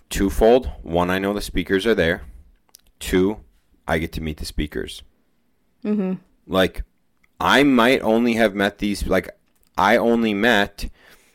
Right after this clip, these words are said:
Speaker 1: um, so I only met Colin and Jason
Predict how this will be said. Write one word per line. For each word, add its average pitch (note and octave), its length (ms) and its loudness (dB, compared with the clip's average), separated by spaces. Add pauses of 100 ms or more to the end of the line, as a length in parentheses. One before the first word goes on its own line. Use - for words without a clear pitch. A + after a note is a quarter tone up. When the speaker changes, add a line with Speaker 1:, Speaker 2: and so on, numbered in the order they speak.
(760)
Speaker 1:
um, E2+ 840 2 (520)
so F2+ 680 4 (100)
I G2 140 0
only A2+ 440 2 (260)
met G2 360 -2
Colin F#2+ 680 0 (880)
and F2+ 240 -2
Jason E2 800 -2